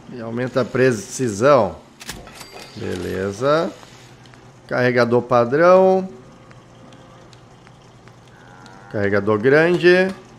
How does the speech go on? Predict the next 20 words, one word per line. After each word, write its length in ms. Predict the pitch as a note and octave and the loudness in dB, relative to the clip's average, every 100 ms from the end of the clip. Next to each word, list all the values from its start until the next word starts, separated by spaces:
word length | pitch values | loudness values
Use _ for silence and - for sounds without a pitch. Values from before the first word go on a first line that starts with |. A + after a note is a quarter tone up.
| - - - - - - | -20 -20 -20 -20 -20 -18
Injeção 600 | B2 A#2 A2 - A#2+ A#2 | -12 -10 -10 -6 0 0
rápida. 840 | G#2+ B2+ D#3 D#3+ E3 E3 E3+ E3+ E3+ - - - - - - - - - - - - - - - | 0 0 0 0 -2 2 2 -2 -8 -20 -20 -20 -20 -20 -20 -20 -20 -20 -20 -20 -20 -20 -20 -10
Capacidade 540 | B2 - C3 B2 C3+ C3+ | -8 0 0 4 2 2
de 60 | |
munição. 880 | C#3+ D3+ C#3+ - - E3 E3+ A#2+ E2+ - - - - - - - - - | 0 0 0 -2 -4 2 4 4 0 -8 -20 -20 -20 -20 -20 -20 -20 -4
Velocidade 640 | A#2+ C3 C3 C#3+ B2+ C#3+ | 0 2 0 0 2 2
na 120 | D3 | 2
recarga 580 | C#3 C3+ - B2+ B2+ D3 | 0 0 -4 -2 0 2
melhorada. 920 | D3 D3+ D3+ A#2 A#2 C3 G#2 F2+ E2+ - - - - - - - - - | 2 2 4 6 6 4 2 -2 -8 -12 -20 -20 -20 -20 -20 -20 -20 -18
Melhor 400 | A2+ A2 A2 B2+ | -6 -4 0 0
velocidade 500 | B2 B2+ A2+ A#2 G#2+ | 2 0 0 0 0
de 80 | G2 | 0
recarga. 680 | A#2 A#2 D3 D#3 E3+ F3+ G#3 - - - - - - - - - - - - - - | -4 -2 0 0 2 0 0 -6 -20 -20 -20 -20 -20 -20 -20 -20 -20 -20 -20 -20 -8
Capacidade 560 | C3 - B2 - B2+ A#2+ | -6 -2 -4 0 0 0
de 80 | |
munição, 560 | C#3 C#3+ C#3+ - E3 E3+ | -2 0 -2 -2 -4 -2
velocidade 540 | D#3 C#3 - B2+ C#3 | 0 -2 -2 -2 -2
de 80 | C3+ | 0
recarga 560 | C3+ C3 C#3 B2+ C3+ C#3 | -2 -2 -2 -2 -2 -8
inferior. 1000 | D#3+ D3+ - D#3 D#3 A#2+ A2 C3 A2+ D#2 | -6 -8 -8 -2 0 2 4 4 4 0